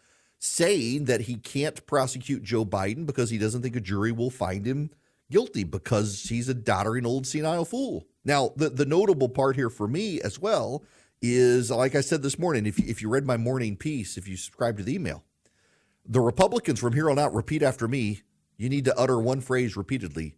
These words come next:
"Release the transcript." Release the transcript. Uh, and, uh, th-, there is a, I saw a story, let me see if I can find this real quick,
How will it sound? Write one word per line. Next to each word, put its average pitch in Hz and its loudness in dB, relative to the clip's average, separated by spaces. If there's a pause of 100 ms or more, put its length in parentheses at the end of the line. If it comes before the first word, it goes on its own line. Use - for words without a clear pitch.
(260)
"Release 117 0
the - -4
transcript." - -4 (720)
Release 113 -2
the 101 -8
transcript. - -8 (460)
Uh, 98 -2
and, 113 2
uh, 110 4
th-, 117 2
there 120 4
is 120 2
a, 117 2 (380)
I 113 2
saw 156 2
a 151 0
story, 165 0
let 143 4
me 147 -2
see 143 -8
if 135 0
I 127 2
can 120 -2
find 107 -2
this 87 -10
real 76 -8
quick, - -16